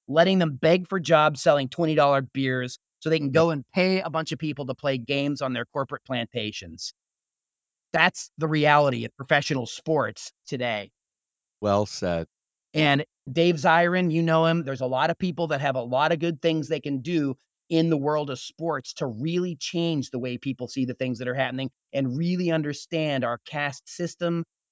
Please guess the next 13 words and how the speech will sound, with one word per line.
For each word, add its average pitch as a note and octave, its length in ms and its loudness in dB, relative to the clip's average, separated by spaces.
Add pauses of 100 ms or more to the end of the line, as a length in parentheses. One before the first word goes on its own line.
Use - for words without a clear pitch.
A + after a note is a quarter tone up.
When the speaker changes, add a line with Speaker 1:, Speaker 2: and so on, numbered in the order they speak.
(120)
Speaker 1:
systemic D3 520 -2
racism, D#3+ 640 -2
a C#3 80 0
whole F#3 320 -2
raft D3+ 360 0
of B2 120 -10
things A#2+ 260 -4
people B2+ 240 -8
can B2+ 140 -6
begin B2+ 280 -2
to B2+ 60 -4
understand C3 600 -6 (840)
by D#3+ 240 6